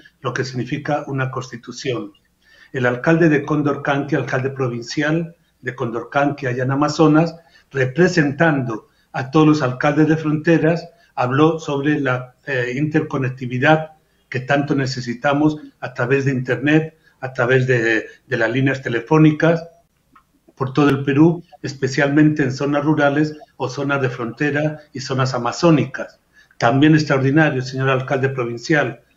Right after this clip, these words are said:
de allá de Santa María del Nieva, ¿no? En Condorcanqui. Y también con experiencias muy concretas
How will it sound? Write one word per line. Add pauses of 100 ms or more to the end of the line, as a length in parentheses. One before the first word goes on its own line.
(220)
de
allá
de
Santa
María
del
Nieva,
¿no? (200)
En
Condorcanqui. (380)
Y
también
con
experiencias
muy
concretas